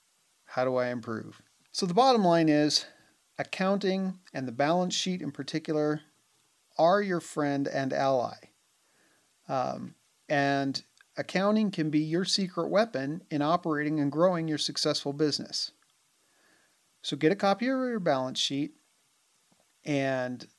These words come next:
uh, start going through it and just get familiar with the terms and the numbers that you're seeing on there. And as the weeks progress in the next few weeks, we'll be going through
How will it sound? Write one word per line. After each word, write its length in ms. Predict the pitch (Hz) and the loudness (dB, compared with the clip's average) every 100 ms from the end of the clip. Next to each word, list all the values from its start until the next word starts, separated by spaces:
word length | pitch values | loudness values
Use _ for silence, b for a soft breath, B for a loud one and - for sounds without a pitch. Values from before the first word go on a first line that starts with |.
| _ - | _ -4
uh, 340 | 135 123 123 123 - - | -2 0 -2 -6 -10 -6
start 340 | - 165 170 | 0 2 2
going 260 | 220 226 220 | 0 0 0
through 260 | 160 147 | 2 2
it 160 | 143 - | 2 -2
and 200 | 160 143 | -4 -2
just 260 | - 277 - | -2 -4 -2
get 160 | 247 196 | -4 -4
familiar 540 | 180 175 170 143 123 | 0 2 2 0 -2
with 180 | 131 117 | -8 -12
the 60 | |
terms 680 | 139 - 175 185 196 202 - - _ _ | -8 -2 0 0 0 -2 -4 -8 _ _
and 240 | 139 135 | -2 -2
the 120 | 135 135 | 0 0
numbers 680 | 151 190 165 120 67 - - b b b b - | 2 2 0 -4 -4 -6 -6 b b b b -6
that 160 | 143 | -4
you're 100 | 151 | -2
seeing 420 | 127 214 214 185 | -2 0 0 0
on 160 | 127 123 | -2 -2
there. 340 | 123 123 139 - | -6 -6 -8 -4
And 160 | 151 160 | 0 2
as 160 | 156 | 0
the 80 | 180 | 0
weeks 260 | 180 226 - | -2 -2 -6
progress 480 | 185 185 202 185 | -4 2 4 4
in 60 | 175 | 0
the 80 | 156 | 0
next 180 | 156 - | -2 -4
few 220 | 185 170 | -4 -2
weeks, 340 | 185 190 - | -2 -4 -4
we'll 100 | 165 | -4
be 120 | 185 | -4
going 280 | 196 196 185 | -2 0 -2
through 440 | 180 196 190 175 | -4 -6 -4 -4